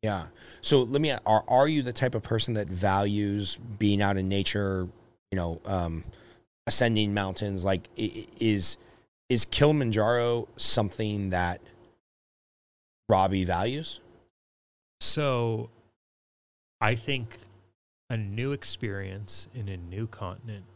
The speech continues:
Speaker 2: and, um, maintaining a friendship that's very important to me, but I don't have very many opportunities to maintain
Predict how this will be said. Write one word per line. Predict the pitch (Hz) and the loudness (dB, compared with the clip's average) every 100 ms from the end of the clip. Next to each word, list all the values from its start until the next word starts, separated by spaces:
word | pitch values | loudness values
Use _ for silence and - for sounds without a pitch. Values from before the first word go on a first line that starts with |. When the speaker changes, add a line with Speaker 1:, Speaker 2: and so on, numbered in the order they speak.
| _ _ _ 95 | _ _ _ -12
Speaker 2:
and, | 90 85 85 87 87 _ _ 90 | -10 -10 -12 -12 -16 _ _ -12
um, | 87 82 87 90 117 117 _ _ _ _ _ _ _ _ _ _ - | -10 -10 -12 -16 -18 -20 _ _ _ _ _ _ _ _ _ _ -12
maintaining | 104 104 - 113 101 95 92 90 92 95 _ _ _ _ _ _ - | -8 -8 -6 -6 -6 -6 -10 -12 -14 -18 _ _ _ _ _ _ -8
a | 113 | -8
friendship | - 101 90 - 95 - - - _ _ _ _ | -4 -6 -6 -8 -10 -10 -16 -16 _ _ _ _
that's | 92 85 - | -10 -8 -10
very | 101 95 90 | -6 -4 -4
important | 87 - 101 101 - | -8 -6 -6 -6 -12
to | 104 | -10
me, | 92 | -10
but | 85 87 | -10 -12
I | 80 - | -10 -8
don't | 90 92 - | -10 -10 -14
have | 98 87 85 82 - _ _ _ - | -10 -10 -10 -14 -18 _ _ _ -12
very | 101 90 | -8 -8
many | 90 90 | -8 -10
opportunities | 85 82 92 - 101 92 92 - | -10 -12 -14 -8 -8 -6 -10 -10
to | 101 | -10
maintain | 87 90 - 90 87 | -10 -12 -12 -12 -12